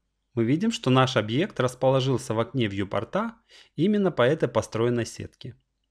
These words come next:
И теперь мы можем, взяв обычные инструменты, перейдя, допустим, в вершины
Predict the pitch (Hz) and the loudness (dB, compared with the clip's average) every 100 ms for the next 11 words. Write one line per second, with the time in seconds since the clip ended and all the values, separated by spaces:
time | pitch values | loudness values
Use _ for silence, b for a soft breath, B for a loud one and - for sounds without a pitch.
0 | _ _ b b - 127 160 175 151 131 | _ _ b b -10 -8 4 6 6 6
1 | 131 143 147 208 208 _ _ _ _ _ | 4 2 0 -6 -8 _ _ _ _ _
2 | _ _ _ _ _ _ _ - 170 151 | _ _ _ _ _ _ _ -4 0 2
3 | 131 127 135 - 110 98 - 101 110 131 | 2 0 0 0 -2 -4 -6 -6 -4 -4
4 | 156 190 190 _ _ _ _ _ _ _ | -6 -10 -12 _ _ _ _ _ _ _
5 | _ _ _ _ - 139 131 131 104 98 | _ _ _ _ -6 -2 2 2 2 -4
6 | 120 - 98 101 117 - 233 233 220 | -6 -8 -6 -4 -4 -4 -2 -2 -2